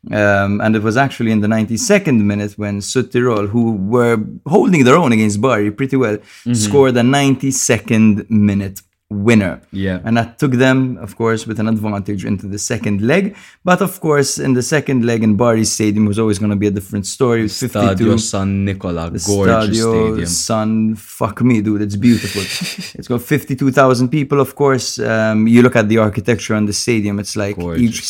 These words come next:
Speaker 1: section is cut off and they're like
Speaker 2: Yeah.
Speaker 1: blocks, no? It's, it's so
Speaker 2: Yeah.
Speaker 1: beautiful.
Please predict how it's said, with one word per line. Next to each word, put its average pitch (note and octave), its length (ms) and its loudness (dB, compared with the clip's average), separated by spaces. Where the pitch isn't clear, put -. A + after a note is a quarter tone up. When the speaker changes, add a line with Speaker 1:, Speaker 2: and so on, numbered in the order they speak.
Speaker 1:
section B2+ 360 -2
is G#2+ 360 -6
cut A#2+ 220 -2
off A2+ 300 -4
and A2 140 -4
they're A2 200 -2
like - 160 -12
Speaker 2:
Yeah. F#2 240 -4
Speaker 1:
blocks, A#2+ 480 4
no? A#2+ 240 -2
It's, A2+ 240 -6
it's A2+ 200 -6
so A#2 100 2
Speaker 2:
Yeah. G2+ 120 2
Speaker 1:
beautiful. G#2+ 440 -4